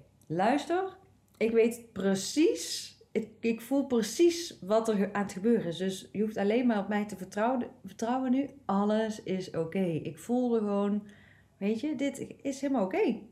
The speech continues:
Het gaat nu, het gaat niet super snel. Het is gewoon een fase, we gaan lekker naar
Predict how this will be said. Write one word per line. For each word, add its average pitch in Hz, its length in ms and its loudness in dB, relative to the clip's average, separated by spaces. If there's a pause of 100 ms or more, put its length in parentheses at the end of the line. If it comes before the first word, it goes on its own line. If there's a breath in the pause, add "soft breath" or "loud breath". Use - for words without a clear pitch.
Het 214 120 -12
gaat 233 240 0
nu, 254 280 4
het - 140 -4
gaat 226 240 0
niet 233 260 2
super 240 360 -4
snel. 247 140 -6
Het 233 100 -6
is 247 140 -4
gewoon 226 320 -2 (140)
een 226 480 -2 (340)
fase, 220 300 2
we 185 100 -2
gaan 175 160 -2
lekker 202 220 -2
naar 247 160 2